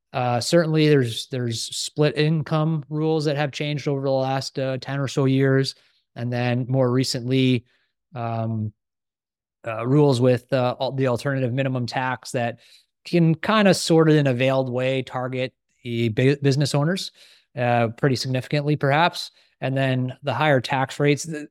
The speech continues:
there, there seems to be a consistent disincentive from a financial perspective for those entrepreneurs to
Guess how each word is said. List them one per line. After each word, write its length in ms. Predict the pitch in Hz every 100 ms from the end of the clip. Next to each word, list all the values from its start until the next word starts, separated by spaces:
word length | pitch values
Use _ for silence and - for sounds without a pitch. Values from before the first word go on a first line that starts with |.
| 226
there, 140 | 226
there 140 | 185 190
seems 300 | - 240 226
to 80 | 196
be 120 | 196
a 40 |
consistent 680 | 180 147 - 180 175 143 110
disincentive 920 | 131 156 143 117 139 131 143 131 135
from 280 | - 147 123
a 60 | 120
financial 520 | 123 120 135 143 147
perspective 640 | - 139 - 139 - 135
for 220 | - 139
those 400 | 127 127 120 - -
entrepreneurs 720 | 127 123 - 131 131 127 123
to 380 | - 127 123 117